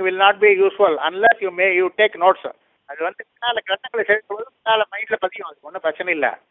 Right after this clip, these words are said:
எப்பவுமே நான் வந்து கிளாஸ்ல எடுக்கிறப்போ வா-, சுவாமி சொல்றதெல்லாம் நோட்ஸ் எடுத்துப்பேன். அது புஸ்தகத்துல இருக்கும், நமக்கு பின்னால புரியறதுக்கு ஒரு மனசுல அழுந்த பதியம். "தென்புலத்தார்க்கு என்ன கடவுடைய ஞான்", என்ன கடவுடைய ஞான்ங்கிறது என்ன அர்த்தம் சொன்னா நேத்திய?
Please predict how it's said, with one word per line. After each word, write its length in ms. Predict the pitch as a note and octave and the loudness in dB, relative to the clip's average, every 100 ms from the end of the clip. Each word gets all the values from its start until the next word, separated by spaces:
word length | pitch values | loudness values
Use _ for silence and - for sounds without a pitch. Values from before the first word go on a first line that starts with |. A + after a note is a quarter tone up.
| - | -18
எப்பவுமே 760 | C3+ C3+ D3 G3 G3+ A#3 A3+ F#3 _ _ _ | -10 -6 -4 -2 2 4 4 -2 _ _ _
நான் 220 | D#3 F3+ | -4 -2
வந்து 220 | F#3+ G#3+ G#3+ | 0 -2 0
கிளாஸ்ல 20 | |
எடுக்கிறப்போ 640 | F#3 F#3+ G#3 G3 F#3+ G#3 F#3 | 2 2 2 0 2 4 4
வா-, 240 | F#3 F3 | 4 2
சுவாமி 320 | E3+ F#3 G#3 | 0 0 0
சொல்றதெல்லாம் 680 | F#3 F3+ F#3 F3+ F#3 G#3+ F#3 | -4 -2 0 0 0 0 2
நோட்ஸ் 140 | F#3+ F#3+ | 0 -2
எடுத்துப்பேன். 240 | F3 E3+ | -4 -2
அது 160 | C3+ C#3 | -2 -6
புஸ்தகத்துல 360 | D3 A3 A3 A3+ | -2 0 2 4
இருக்கும், 280 | G#3 G#3+ | 2 2
நமக்கு 300 | F#3+ F3+ D#3+ D#3 | 0 0 -2 -4
பின்னால 260 | D#3+ G#3 F#3+ | 2 2 2
புரியறதுக்கு 280 | F#3+ G#3 G3+ | 0 0 2
ஒரு 440 | A#3+ G3 E3+ C#3 - _ _ _ D#3 D3 | 2 4 2 0 -6 _ _ _ -16 -2
மனசுல 260 | F#3 A3 | 0 0
அழுந்த 380 | G3+ F3+ G#3+ A3 | 0 0 0 -4
பதியம். 320 | F3+ F3+ D#3 - _ _ _ _ _ _ _ _ _ - | -4 -2 -2 -4 _ _ _ _ _ _ _ _ _ -10
"தென்புலத்தார்க்கு 800 | E3 A3 A3+ A3+ A3+ G3 G3+ - | -6 2 4 4 6 4 4 0
என்ன 280 | F#3+ F#3 G#3 | -4 -2 -4
கடவுடைய 540 | F#3 F#3 F#3 F3+ F3+ | -2 0 2 4 2
ஞான்", 320 | D#3 E3 D#3+ | 2 0 0
என்ன 300 | D3+ G#3+ C4 | -2 -2 -2
கடவுடைய 640 | B3+ G#3 A3+ A3+ A3 A3 G#3+ | 0 2 4 4 4 2 0
ஞான்ங்கிறது 420 | G3+ G3+ G3+ G#3+ | -2 -2 -2 -4
என்ன 180 | F#3+ F#3+ | -2 0
அர்த்தம் 260 | F#3+ F#3+ F3+ | 0 0 -4
சொன்னா 220 | F3 F3 | 0 0
நேத்திய? 440 | D#3+ D3+ B2+ A2+ | 0 -2 -4 -6